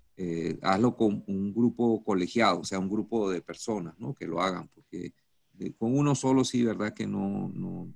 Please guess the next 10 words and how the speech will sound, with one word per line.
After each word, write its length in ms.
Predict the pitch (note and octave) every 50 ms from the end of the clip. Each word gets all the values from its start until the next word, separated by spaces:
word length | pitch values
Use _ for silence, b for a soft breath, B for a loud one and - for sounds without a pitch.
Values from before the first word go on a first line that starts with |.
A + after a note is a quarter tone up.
| -
no 260 | G2 F#2+ F#2 F#2 F#2 -
vale. 200 | - F2 - - _ _ _ _ _ _ _ _
Muchas 340 | - B2+ C#3 C#3+ F#3+ F#3+ F3
de 80 | D3+ B2
las 180 | G#2+ G#2 -
cosas, 420 | - - C3 C3+ C3 - C#3+ D3+ C#3+
si 180 | - - -
tú 180 | - - - A2
tienes 520 | - B2+ A#2+ A2+ A#2+ B2+ B2+ A#2+ - -
la, 240 | - F#2 F2+ - -